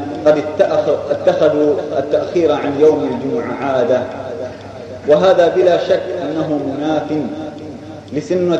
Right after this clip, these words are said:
لسنة نبينا صلى الله عليه وسلم، فهذه ظاهرة أصبحت في المساجد. الرجل يجلس في بيته ويستمع المؤذن يؤذن ومع ذلك ينتظر حتى يأكل لقمة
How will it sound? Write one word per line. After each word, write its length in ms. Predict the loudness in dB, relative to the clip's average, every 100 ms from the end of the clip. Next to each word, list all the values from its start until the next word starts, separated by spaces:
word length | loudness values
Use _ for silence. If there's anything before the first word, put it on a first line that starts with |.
| -2
لسنة 580 | -2 0 0 2 2 2
نبينا 360 | 4 2 2 0
صلى 160 | 0 2
الله 320 | 2 2 2
عليه 200 | 2 2
وسلم، 460 | 0 0 -2 -4 -6 -8 -10 -10 -12 -2
فهذه 520 | 2 4 6 6 4 4
ظاهرة 600 | 4 4 4 2 0 -2 0
أصبحت 500 | -2 0 -2 0 -2 -2 -8 -10 -10 0
في 60 | 0
المساجد. 520 | 2 2 4 2 0 -4 -6 -8 -8 0
الرجل 280 | 2 4 2 2
يجلس 280 | 2 0 -4 -4
في 100 | 0
بيته 460 | 2 2 0 -2 -2 -4 -6 2
ويستمع 680 | 4 6 4 2 0 0 -2
المؤذن 680 | -2 -4 -2 -2 0 -2 -2 -6 -8 -10 -12 -8
يؤذن 680 | -2 2 2 2 2 0 -2 -6 -8 -6 -4
ومع 280 | -4 -4
ذلك 320 | 0 2 0 -2
ينتظر 420 | -6 -4 -6 -6 -8 -14 -14 -4 -4
حتى 300 | 0 2 2
يأكل 280 | 2 -2 -2 -2
لقمة 280 | -2 -6